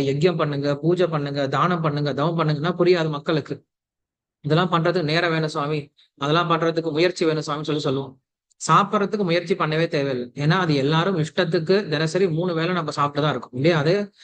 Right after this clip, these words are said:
நமக்கு யாரும் சொல்லவே தேவையில்லை, யாரும் நம்மள வந்து நிர்பந்தப்படுத்த தேவையில்லை.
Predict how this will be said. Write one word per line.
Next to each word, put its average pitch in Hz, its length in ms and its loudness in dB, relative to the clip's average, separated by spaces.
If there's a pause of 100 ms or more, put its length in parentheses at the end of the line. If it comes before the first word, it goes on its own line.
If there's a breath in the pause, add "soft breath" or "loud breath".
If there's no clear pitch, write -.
(140 loud breath)
நமக்கு 156 240 6
யாரும் 160 240 0
சொல்லவே 165 300 2
தேவையில்லை, 147 380 -2
யாரும் 160 260 2
நம்மள 160 140 0
வந்து 175 180 2 (440 soft breath)
நிர்பந்தப்படுத்த 170 640 2
தேவையில்லை. 139 300 0